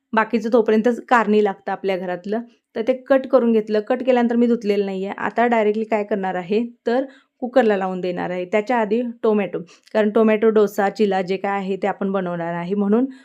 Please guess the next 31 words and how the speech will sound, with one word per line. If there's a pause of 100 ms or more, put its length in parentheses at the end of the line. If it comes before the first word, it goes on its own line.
(180)
भरपूर
सारे
टोमॅटो
घेतलेले
आहे (320)
आणि
ना
चिरून
घेतले
आणि
पुन्हा
मी
थोडेसे
धुवून
घेतलेले
आहेत,
कारण
त्याच्यामध्ये
बिया
भरपूर
असतात (220)
आणि
जास्त
प्रमाणात
वापरणार
आहे
मी
टोमॅटो,
कारण
साहजिकच
आहे